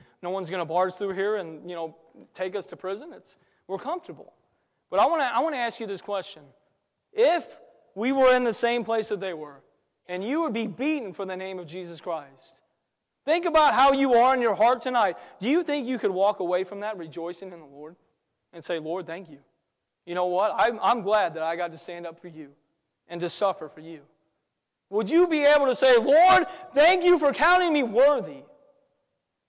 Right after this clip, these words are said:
You know, Paul and Silas, they were in prison.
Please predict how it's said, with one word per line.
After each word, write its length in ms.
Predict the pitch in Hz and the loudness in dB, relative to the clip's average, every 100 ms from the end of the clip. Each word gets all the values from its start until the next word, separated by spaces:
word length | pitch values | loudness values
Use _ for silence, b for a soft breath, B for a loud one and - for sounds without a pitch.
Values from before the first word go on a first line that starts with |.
| _ _ _ _ _ _ _ _ _ _ _ | _ _ _ _ _ _ _ _ _ _ _
You 80 | 190 | 0
know, 140 | 208 | 2
Paul 260 | 190 214 220 | 4 4 4
and 80 | 185 | 4
Silas, 400 | 190 214 202 170 | 6 6 4 2
they 160 | 190 | 2
were 160 | 185 190 | 4 2
in 100 | 180 | 0
prison. 520 | 180 208 208 165 147 | 2 4 2 -2 -12